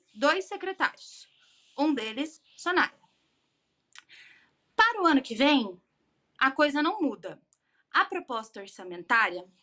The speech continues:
prevê que a Secretaria da Mulher, agora que vai deixar de ser de transporte, porque Tarcísio corrige, coloca as coisas no seu lugar,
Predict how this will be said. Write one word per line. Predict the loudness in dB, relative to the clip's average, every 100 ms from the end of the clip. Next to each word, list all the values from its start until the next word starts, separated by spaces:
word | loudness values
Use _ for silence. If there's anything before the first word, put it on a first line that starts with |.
| _ _ _ _
prevê | 0 0 -2 0 0 -2 _
que | -4 -2 -4 _ _ _
a | 2 2 0
Secretaria | -8 -14 -12 -12 -8 -8 -8 -14 -12
da | -6 -6
Mulher, | -8 -12 -10 -10 -12 -6
agora | -4 -4 -6 -6
que | -12
vai | -6 -4 -4
deixar | -8 -16 -12 -12
de | -12
ser | -18
de | -18 -10
transporte, | -6 -6 -2 -2 -2 -6
porque | -20 -18
Tarcísio | -16 -16 -16 -10
corrige, | -4 -4 -4 -2 -2 -2
coloca | -6 -6 -6 -10
as | -10
coisas | -10 -10 -14
no | -12
seu | -8 -6
lugar, | 0 2 2